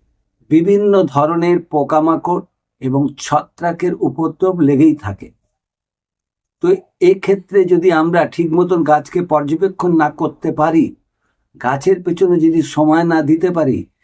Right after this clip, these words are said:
ঠিক সময়ে কী ধরনের পোকামাকড়, কীরকম ধরনের ছত্রাক দ্বারা গাছ আক্রান্ত হয়েছে, তা যদি ধরতে না পারি, সেই জন্যে আমরা যদি ঘরোয়াভাবে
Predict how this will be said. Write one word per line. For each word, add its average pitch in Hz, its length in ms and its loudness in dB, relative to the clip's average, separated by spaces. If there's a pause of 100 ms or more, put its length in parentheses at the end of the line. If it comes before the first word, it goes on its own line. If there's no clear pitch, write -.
(260)
ঠিক 185 300 -4 (160)
সময়ে 160 640 0 (340)
কী 190 180 -2
ধরনের 175 520 0
পোকামাকড়, 156 760 -2 (340)
কীরকম 175 540 0
ধরনের 170 400 0
ছত্রাক 170 560 -4
দ্বারা 151 360 2
গাছ 151 300 -2
আক্রান্ত 185 560 -4
হয়েছে, 131 400 -2 (300)
তা 139 180 0
যদি 175 300 2
ধরতে 156 380 -4
না 151 180 2
পারি, 147 340 -2 (320)
সেই 175 420 2
জন্যে 190 480 2 (420)
আমরা 180 360 2
যদি 156 460 2 (500)
ঘরোয়াভাবে 143 920 0